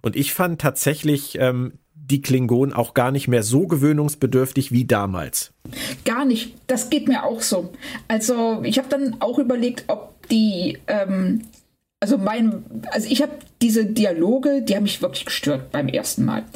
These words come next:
Speaker 2: Und da ist jetzt, wie du schon sagst, die Frage, ist das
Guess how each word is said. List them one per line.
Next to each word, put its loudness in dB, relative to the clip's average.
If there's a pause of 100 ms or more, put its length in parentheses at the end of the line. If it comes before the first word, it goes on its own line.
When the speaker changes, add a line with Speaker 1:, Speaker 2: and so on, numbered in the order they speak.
(340)
Speaker 2:
Und -2
da -2
ist 0
jetzt, 0
wie 6
du 4
schon 0
sagst, 0
die 2
Frage, 0 (640)
ist 2
das -2